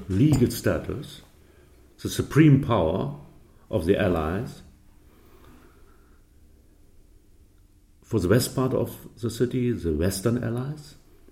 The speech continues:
but it was a four power status. So there was a rest of responsibility of the Soviet Union too.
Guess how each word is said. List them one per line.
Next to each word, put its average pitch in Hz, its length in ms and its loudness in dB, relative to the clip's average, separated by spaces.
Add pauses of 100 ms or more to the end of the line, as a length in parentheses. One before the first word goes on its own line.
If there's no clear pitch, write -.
(240)
but 139 260 -2
it 127 160 -4
was 143 300 -2
a 139 80 2
four 139 720 -4 (1200)
power 73 300 -4
status. - 720 -10 (220)
So 107 600 0 (220)
there 104 100 2
was 104 320 0
a 92 260 0 (280)
rest 123 720 4
of 90 440 -2
responsibility 95 960 2
of 85 180 0
the - 60 -6
Soviet 92 380 -2
Union 82 420 -2
too. 82 220 -6